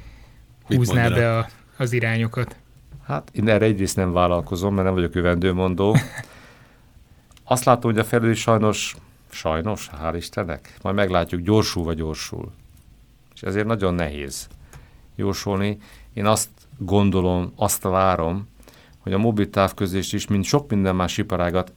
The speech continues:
Speaker 3: nem is maga ez a rész fogja meghatározni, hogy öt G, hanem ebben most már sokszor belejtjük, hogy egy tíz éven belül az élet legtöbb területén megérkezik a mesterséges intelligencia.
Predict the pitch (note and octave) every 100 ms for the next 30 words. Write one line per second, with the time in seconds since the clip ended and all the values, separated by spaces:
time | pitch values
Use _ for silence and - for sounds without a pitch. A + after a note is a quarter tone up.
0 | - A#2 C3+ A2+ - G#2 F#2+ G2 F#2 F2+
1 | F#2 D#2+ - - - - - - - -
2 | F#2+ F#2+ G2+ G2+ F#2+ - F2 F2 E2+ D2+
3 | E2 E2 - - _ _ _ - E2 D#2+
4 | D2 - _ _ - - F#2+ F2 E2 D#2+
5 | E2 E2 - _ _ - - - - -
6 | - - - - - F#2+ G2 F#2+ - -
7 | - G2 G2+ G#2+ G#2 G#2+ - D3+ - F2
8 | G#2 F#2+ - F2+ F2 - - - - A2
9 | F#2 F2+ E2+ E2 F2+ F#2 F#2+ F#2+ - F#2+
10 | A#2+ F#2+ G2+ G2+ - F2 - F2 - F#2
11 | F2+ E2 E2 E2 E2 D#2+ D#2+ - E2 D#2+
12 | D2+ D2 E2 - D2 C#2+ C#2+ D2 C#2+ -